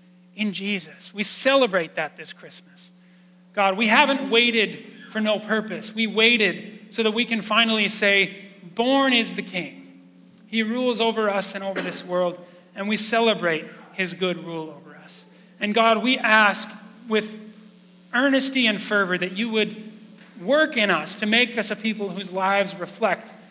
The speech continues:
the rule of King Jesus. That we would be a people whose life is a testament to the fact that his kingdom is not of this world. God, that you would give shape to our lives in such a way that our neighbors would notice the difference,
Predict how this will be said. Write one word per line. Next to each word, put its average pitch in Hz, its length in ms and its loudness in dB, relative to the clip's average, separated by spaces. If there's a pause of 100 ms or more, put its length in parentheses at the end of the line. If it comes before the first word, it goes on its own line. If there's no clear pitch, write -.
(200)
the 196 100 -6
rule 180 360 -4
of 165 120 -12
King 165 240 -14
Jesus. - 540 -20 (420)
That 208 180 2
we 302 200 4
would 294 160 0
be 269 140 2
a 262 60 4
people 254 360 -2
whose 214 180 -4
life 226 360 0 (280)
is 202 120 -6
a 214 60 0
testament 226 580 0
to - 80 -14
the 202 120 -4
fact 196 420 2 (420)
that 202 120 2
his 262 240 2
kingdom 226 360 0
is 208 160 0
not 208 240 4
of 185 180 0
this 175 220 -10
world. 160 300 -4 (1160)
God, 220 220 6
that 214 140 -2
you 220 100 -2
would 226 160 -4
give 240 140 0
shape 247 380 0
to 226 140 -4
our 202 140 2
lives 185 340 2
in 185 100 -10
such 214 280 -4
a 226 60 -4
way 170 300 2 (500)
that 208 120 4
our 196 80 6
neighbors 202 540 2
would 175 160 -6
notice 170 320 -4
the - 80 -16
difference, - 540 -18